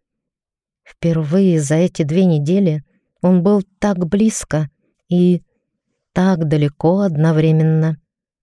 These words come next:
На губах его высочества появилась мягкая полуулыбка. Маска, ставшая неотъемлемой частью его образа, маска, скрывающая его боль,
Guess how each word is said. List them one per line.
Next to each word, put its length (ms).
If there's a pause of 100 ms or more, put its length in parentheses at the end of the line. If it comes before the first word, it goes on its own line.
(560)
На 120
губах 340
его 240
высочества 840 (340)
появилась 640
мягкая 640
полуулыбка. 960 (640)
Маска, 680 (180)
ставшая 640
неотъемлемой 1000
частью 720
его 300
образа, 480 (380)
маска, 500
скрывающая 880
его 200
боль, 300